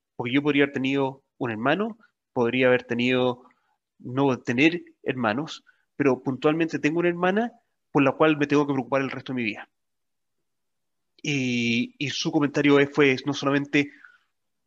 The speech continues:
eh, "¿Cómo está?", sino "Cuídala siempre".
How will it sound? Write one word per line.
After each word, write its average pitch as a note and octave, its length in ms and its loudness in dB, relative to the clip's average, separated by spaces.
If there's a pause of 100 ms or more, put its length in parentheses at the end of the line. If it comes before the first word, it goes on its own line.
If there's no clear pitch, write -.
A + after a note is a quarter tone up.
(920)
eh, A#2 500 -2
"¿Cómo C3+ 200 2
está?", G3 400 0 (300)
sino C3+ 560 -4 (300)
"Cuídala C3+ 500 -2
siempre". - 440 -8